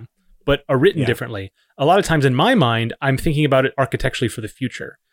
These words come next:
Speaker 1: The problem is,
Speaker 2: Sure.
Speaker 1: is it's really easy to get into the weeds on that, and it's easy to do work
Speaker 2: Mm-hmm.
Speaker 1: that's not necessary.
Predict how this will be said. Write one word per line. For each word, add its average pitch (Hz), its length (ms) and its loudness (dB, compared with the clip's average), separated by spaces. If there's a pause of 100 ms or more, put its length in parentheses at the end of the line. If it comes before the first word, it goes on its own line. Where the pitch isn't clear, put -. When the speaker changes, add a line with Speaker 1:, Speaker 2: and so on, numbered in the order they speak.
(280)
Speaker 1:
The 214 80 -2
problem 226 360 2
is, 123 200 0
Speaker 2:
Sure. 110 140 -6
Speaker 1:
is 147 160 0
it's 139 140 -2
really 190 400 4
easy 127 240 0
to 123 60 2
get 117 160 0
into 113 140 -4
the 110 100 -6
weeds 175 240 0
on - 120 -10
that, - 260 -12
and 220 140 2
it's 156 100 0
easy 160 220 0
to 151 60 2
do 139 180 2
work 139 280 2
Speaker 2:
Mm-hmm. 131 100 -4
Speaker 1:
that's 131 180 0
not 120 320 -2
necessary. - 720 -8